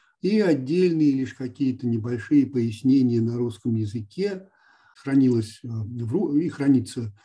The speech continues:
в рукописи, в Москве, в, в Российской государственной библиотеке.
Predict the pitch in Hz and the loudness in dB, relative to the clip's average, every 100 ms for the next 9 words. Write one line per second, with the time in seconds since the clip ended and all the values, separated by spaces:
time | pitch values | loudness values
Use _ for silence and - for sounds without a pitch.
0 | _ _ _ 120 180 214 185 175 156 - | _ _ _ -2 0 0 -2 -4 -6 -4
1 | 110 113 117 - 143 165 185 156 120 107 | -4 -4 -6 -4 -2 0 0 -2 -4 -8
2 | 113 110 _ _ - 123 117 123 - 113 | -10 -12 _ _ -8 -6 -4 -6 -4 -8
3 | 104 - 117 104 113 110 110 127 123 185 | -8 -10 -10 -6 -6 -4 -6 -6 -6 -4
4 | 190 190 143 | -2 0 0